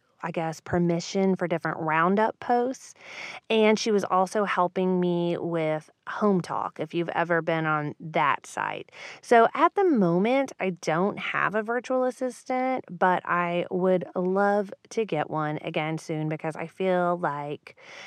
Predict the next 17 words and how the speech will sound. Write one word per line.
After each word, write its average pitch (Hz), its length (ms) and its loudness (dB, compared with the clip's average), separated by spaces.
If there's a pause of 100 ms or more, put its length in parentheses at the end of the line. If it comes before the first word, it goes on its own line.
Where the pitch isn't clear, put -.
(420)
social 226 540 2
media 180 480 4
stuff 160 360 -2 (100)
is 180 180 -2
slacking 170 880 -4
for - 300 -2
me 160 220 -2
personally. 180 720 0
It's 185 200 -4
hard 190 280 2
to 226 40 -10
keep 220 240 -8
on 208 160 0
top 175 320 2
of 175 140 0 (100)
everything, 147 720 -6
so 151 420 -2